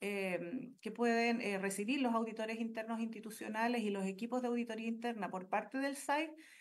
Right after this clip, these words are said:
a nosotros nos interesa que esto quede siempre con una frase adicional que es sin perjuicio de las atribuciones de la Contraloría, que es sin perjuicio de la tuición técnica que la Contraloría tiene,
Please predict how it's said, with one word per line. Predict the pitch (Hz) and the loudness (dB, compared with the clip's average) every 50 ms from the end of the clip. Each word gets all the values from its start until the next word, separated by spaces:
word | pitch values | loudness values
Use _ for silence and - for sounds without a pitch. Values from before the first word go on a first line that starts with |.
| - _ _ | -20 _ _
a | _ 202 220 | _ -2 -2
nosotros | 220 214 - 262 262 269 254 | -2 -2 -2 0 0 2 2
nos | 269 262 240 | 4 4 4
interesa | 247 233 247 233 262 254 262 269 269 | 4 2 2 2 0 0 0 -2 -4
que | - 247 | -2 -2
esto | 254 254 - 262 262 | -4 -2 -2 -6 -4
quede | 262 254 254 254 254 | -2 0 0 0 0
siempre | - - 269 285 302 294 294 311 320 311 | 0 0 0 0 0 -2 -4 -8 -8 -6
con | 285 269 262 | -4 -4 -2
una | 254 247 247 | -2 -2 -4
frase | 247 - 254 254 254 - 262 | -4 -4 -4 -4 -4 -4 -4
adicional | 254 254 240 - 240 226 226 240 247 269 262 | -4 -4 -4 -4 -4 -4 -2 0 0 0 -2
que | - 247 233 | -2 -4 -4
es | 226 - - | -4 -4 -4
sin | 269 285 311 302 | -2 -2 -2 -2
perjuicio | 320 330 320 - - 285 277 277 277 285 285 277 | -4 -6 -6 -6 -6 -6 -6 -6 -6 -6 -6 -4
de | 269 262 | -2 -2
las | 254 240 | 0 0
atribuciones | 240 240 233 226 220 220 220 - 233 226 233 240 | -2 -2 -4 -8 -10 -10 -8 -6 -4 -4 -4 -4
de | 233 233 | -4 -4
la | 233 220 | -4 -4
Contraloría, | 220 226 226 - 220 220 220 220 226 226 220 214 220 226 226 - - - - - _ | -4 -6 -8 -8 -8 -8 -8 -6 -4 -4 -4 -2 -4 -4 -6 -10 -16 -20 -20 -20 _
que | - 214 | -6 -4
es | - - | -4 -4
sin | - - 269 302 302 294 | -2 0 0 -2 0 -2
perjuicio | 320 294 269 - 285 285 262 262 - 269 269 | -4 -6 -6 -4 -2 -2 0 0 0 2 2
de | 254 240 | 4 4
la | 233 226 | 4 2
tuición | 226 208 196 - 208 196 202 202 - | 2 -2 -2 -2 -2 -4 -4 -6 -4
técnica | - 254 269 254 269 277 277 277 269 | -2 -2 0 2 2 2 2 2 0
que | 254 254 | 0 2
la | 254 233 233 | 0 2 0
Contraloría | 233 233 220 220 220 208 208 220 233 233 233 233 | 0 -2 -2 -2 -2 -2 0 4 6 6 6 6
tiene, | 233 233 226 226 233 254 269 277 | 2 -2 -2 0 0 0 0 -2